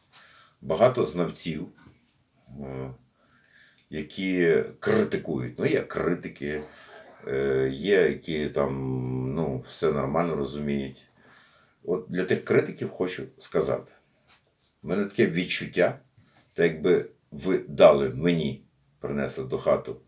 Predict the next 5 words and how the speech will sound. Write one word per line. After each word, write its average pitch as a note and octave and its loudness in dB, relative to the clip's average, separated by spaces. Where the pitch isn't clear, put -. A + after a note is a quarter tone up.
до D#2 0
хати, D2+ 4
щоб C#2 -6
я, C#2 2
е, B1+ -2